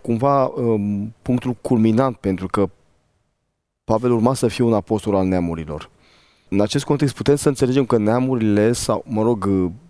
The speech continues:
o parte dintre neamuri erau pregătite pentru Evanghelie, pentru că, uh, mulți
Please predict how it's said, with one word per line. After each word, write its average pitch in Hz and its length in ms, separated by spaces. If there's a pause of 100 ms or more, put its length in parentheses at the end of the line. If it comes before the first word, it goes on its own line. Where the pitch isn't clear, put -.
o 107 80
parte 127 360
dintre 95 280
neamuri 104 260
erau 127 120
pregătite 143 480
pentru 110 280
Evanghelie, 90 580
pentru 90 280
că, 92 240 (500)
uh, 98 280
mulți 107 680